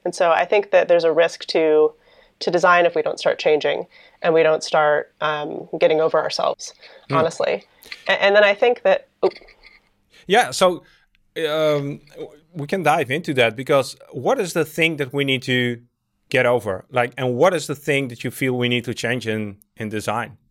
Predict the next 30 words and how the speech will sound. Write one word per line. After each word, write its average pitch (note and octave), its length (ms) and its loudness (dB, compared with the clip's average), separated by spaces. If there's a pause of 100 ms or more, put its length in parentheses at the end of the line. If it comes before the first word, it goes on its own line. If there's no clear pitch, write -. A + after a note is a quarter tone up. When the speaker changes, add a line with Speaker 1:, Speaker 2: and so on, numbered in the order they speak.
(1700)
Speaker 1:
I, A#3 120 0
I A#3+ 80 0
think E4+ 240 0
that B3 140 4
one A#3+ 180 6
of B3 120 4
the A3+ 80 6
most G3+ 480 0
beautiful G#3 360 2
things F#3+ 260 4
about F3 180 2
people F#3 220 0
who F3 140 2
go F3 140 6
into F3+ 200 2
design D#3+ 500 0
is, D#3+ 440 2
um, D3+ 480 0 (720)
one, G3+ 520 4
design F3+ 340 2
gives E3+ 160 0
you F3 80 4
an E3+ 80 4
ability D#3+ 340 2
to - 80 -2
create, D#3 600 2
and E3 280 2
that's E3+ 220 2
tremendously - 420 -4
powerful, - 520 -8